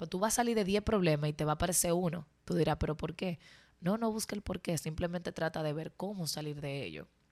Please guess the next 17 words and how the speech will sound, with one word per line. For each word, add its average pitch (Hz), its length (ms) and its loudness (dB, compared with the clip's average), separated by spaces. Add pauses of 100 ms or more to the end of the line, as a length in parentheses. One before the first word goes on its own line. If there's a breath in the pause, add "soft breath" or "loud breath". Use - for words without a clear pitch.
(320 loud breath)
Y 175 80 -6
si 180 80 -2
estamos 175 400 -2
cansados, 151 640 2 (360 loud breath)
lo 175 100 2
que 170 80 -2
vamos 170 260 0
a 196 40 2
hacer 165 180 -2
es 160 160 0
acumular 156 600 0
problemas. 147 600 2
Y 202 80 0
eso 214 180 4
no 190 120 4
es - 180 4
sano. 240 460 4